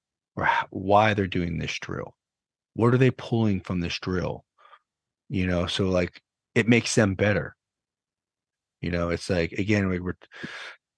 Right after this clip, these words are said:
trying to, in some weird way, tie it back to the topic, right?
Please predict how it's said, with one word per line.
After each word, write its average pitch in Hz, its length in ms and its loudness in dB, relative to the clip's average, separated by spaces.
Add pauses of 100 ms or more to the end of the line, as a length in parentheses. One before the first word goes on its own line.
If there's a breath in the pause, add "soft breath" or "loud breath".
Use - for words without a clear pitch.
(200)
trying 120 260 6
to, 98 140 6 (380)
in 113 100 4
some 104 180 4
weird 110 160 6
way, 104 220 6 (240)
tie 120 180 6
it 90 100 0
back 101 280 4
to 98 320 2 (1120)
the 98 80 -4
topic, - 540 0 (280)
right? 92 260 2